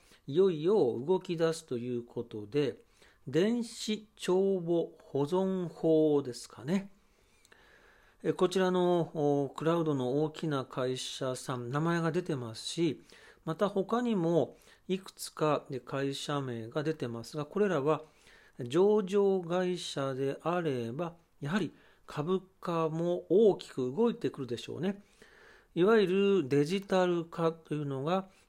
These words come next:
これが実際に動いてきたということで、十何年分に匹敵ですので、掛け声で終わらずに法律が動いてきました。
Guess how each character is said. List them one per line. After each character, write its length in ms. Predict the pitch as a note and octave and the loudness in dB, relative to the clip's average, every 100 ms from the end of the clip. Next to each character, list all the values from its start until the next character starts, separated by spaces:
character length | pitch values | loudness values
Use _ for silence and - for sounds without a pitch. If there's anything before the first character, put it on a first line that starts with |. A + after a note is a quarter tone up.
| - - | -10 -2
こ 100 | C#3+ | 2
れ 60 | |
が 140 | D3+ D#3 - - | 2 0 -6 -12
実 300 | B2+ C#3+ - | -10 -8 -6
際 160 | G3 G3+ | 0 2
に 220 | G3 G3 C#3 | 2 0 -4
動 240 | D3+ C4 | -2 0
い 60 | A#3 | 0
て 160 | - | -6
き 60 | - | -4
た 120 | C3+ | -4
と 120 | - | -2
い 20 | A#2 | -4
う 60 | |
こ 100 | A2+ | -6
と 140 | A2 A2 | -8 -2
で、 240 | F#3 B3+ - _ _ _ _ - - | -2 -2 -8 _ _ _ _ -20 -8
十 500 | B2+ G#3+ A#3+ A#3 A3+ | -2 0 2 2 2
何 380 | G#3+ A3+ A3+ | 2 2 0
年 320 | A3+ A3 G#3+ G3 | 0 0 0 2
分 220 | G3 F#3+ | 0 0
に 100 | F3 | -2
匹 180 | E3 D3 | -4 -8
敵 400 | _ E3 E3 D3+ | _ -6 -4 -2
で 160 | D#3 | -2
す 160 | D3+ B2 | -2 -8
の 180 | A2+ G#2+ | -8 -4
で、 320 | C#3+ B2+ - _ _ - - - | -2 -2 -8 _ _ -20 -20 -6
掛 180 | D3 - | -4 0
け 100 | E3 | 0
声 280 | E3+ E3 C#3+ | 2 2 2
で 200 | E3+ F#3 | 0 -2
終 240 | - C3+ | 0 2
わ 140 | D#3 | 2
ら 160 | D#3+ D#3+ | 2 0
ず 140 | C#3+ | 0
に 160 | D#3+ D#3 | -2 -4
法 240 | - F3 | -2 -2
律 240 | G#3+ G#3 F#3+ | -2 -2 -2
が 140 | F3+ | -2
動 260 | E3+ D3+ F#3 | -2 0 0
い 40 | |
て 100 | E3 | 0
き 100 | - | -8
ま 100 | A#2 | -10
し 80 | - | -10
た。 120 | - | -14